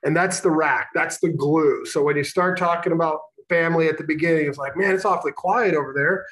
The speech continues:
You working from home like everyone else? Kids must be away at school or out of the house. Help me understand." "Oh, wow. They're out of the house? How many kiddos you got out of the house?" "Five?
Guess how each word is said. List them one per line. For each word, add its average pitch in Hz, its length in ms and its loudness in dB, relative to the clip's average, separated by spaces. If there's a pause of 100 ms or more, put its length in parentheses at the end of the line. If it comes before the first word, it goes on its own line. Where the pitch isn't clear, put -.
(340)
You 156 100 4
working 190 360 2
from 175 160 0
home 196 280 2
like 190 220 2
everyone 196 380 4
else? 254 500 -2 (680)
Kids 165 260 0
must 156 280 0
be 160 100 4
away 151 240 4
at 143 100 0
school 180 260 2
or 151 140 4
out 143 140 0
of 131 60 0
the 131 60 -2
house. 160 360 -2
Help 156 180 -2
me 165 80 2
understand." 160 460 0 (760)
"Oh, 196 140 0
wow. 196 340 -2 (160)
They're 185 140 2
out 196 100 2
of 190 60 4
the 175 80 2
house? 226 320 -2
How 214 100 -2
many 240 140 2
kiddos 254 320 0
you 240 100 0
got 254 160 2
out 254 140 2
of 233 60 -2
the 220 80 0
house?" 262 520 -2 (1400)
"Five? 240 560 0